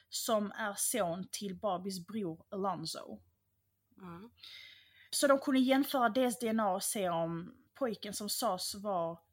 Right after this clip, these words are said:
Speaker 1: Barbie verkligen var Alonzos bror.
Speaker 2: Mm.
Speaker 1: Mm. Och testet kommer tillbaka och D N A matchar inte.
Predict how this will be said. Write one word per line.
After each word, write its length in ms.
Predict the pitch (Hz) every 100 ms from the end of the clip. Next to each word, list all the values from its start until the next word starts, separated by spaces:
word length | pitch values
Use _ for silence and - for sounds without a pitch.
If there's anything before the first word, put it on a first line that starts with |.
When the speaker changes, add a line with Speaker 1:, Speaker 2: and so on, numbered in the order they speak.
| _ _
Speaker 1:
Barbie 580 | - 175 220 175 165 165
verkligen 640 | 170 196 - - 165 175 185
var 200 | 185 143
Alonzos 540 | 202 190 165 160 165 175
bror. 320 | 220 - - - _
Speaker 2:
Mm. 260 | 214 190 196 240
Speaker 1:
Mm. 200 | 202 233 _ - - - - - -
Och 200 | - 262 -
testet 380 | - 311 - 240
kommer 240 | - 220 208
tillbaka 1120 | 247 214 214 - _ _ _ _ 233 277 320 -
och 180 | 247 -
D 160 | 233 202
N 180 | 196 214
A 240 | 196 165 - -
matchar 600 | 214 202 208 - - 165 -
inte. 520 | 196 208 - - -